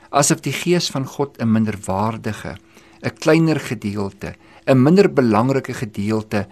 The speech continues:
van die Godheid self is. Terwyl ons verstaan dat Jesus sê, "Ek en die Vader is een. En ek gee vir julle my Gees, dat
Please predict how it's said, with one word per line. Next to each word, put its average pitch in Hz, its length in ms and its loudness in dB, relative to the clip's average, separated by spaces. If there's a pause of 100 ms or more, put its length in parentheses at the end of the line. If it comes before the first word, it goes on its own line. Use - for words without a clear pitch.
(220)
van 107 220 -2
die 98 120 -2
Godheid 120 540 -8
self 98 600 -6
is. - 380 -10 (920)
Terwyl 139 280 4
ons 151 140 0
verstaan 139 760 -2
dat 107 200 -2 (1080)
Jesus 131 480 -2
sê, 113 260 -4 (680)
"Ek - 200 -2
en 127 60 -2
die 123 100 -2
Vader 117 580 -2 (200)
is - 220 -8
een. 95 320 -4 (840)
En 120 100 2
ek 123 80 0
gee 165 200 0
vir 143 160 -8
julle 131 180 0
my 123 160 -2
Gees, 135 520 -8
dat 98 180 -8